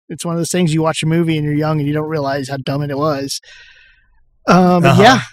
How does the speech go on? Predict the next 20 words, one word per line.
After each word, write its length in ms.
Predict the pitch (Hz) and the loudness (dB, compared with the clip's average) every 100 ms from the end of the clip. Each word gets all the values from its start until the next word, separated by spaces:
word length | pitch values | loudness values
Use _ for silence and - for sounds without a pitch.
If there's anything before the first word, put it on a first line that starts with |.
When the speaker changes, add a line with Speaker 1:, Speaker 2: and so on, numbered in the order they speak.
| _ _ - | _ _ -2
Speaker 1:
So 220 | - 214 | 4 4
in 300 | 220 208 190 | 6 4 2
that 280 | 185 196 - | 2 0 0
sense, 320 | 240 240 208 | 0 0 -2
I 200 | 190 175 | 0 0
have 320 | 151 170 180 | 0 0 2
that 160 | 180 180 | 0 -2
soft 260 | 175 170 165 | 0 0 -2
spot 380 | - 202 220 190 | 0 0 0 -2
to, 100 | 170 | -4
like, 200 | 170 165 | -4 -2
Howard 240 | 170 170 | -2 -2
the 60 | 160 | -2
Duck, 280 | 170 202 | 0 0
and 80 | 170 | -4
I 60 | 156 | -4
was 120 | 160 | -2
okay 200 | 165 202 | 0 0
with 200 | 196 170 | 0 -2
it. 60 | - | -8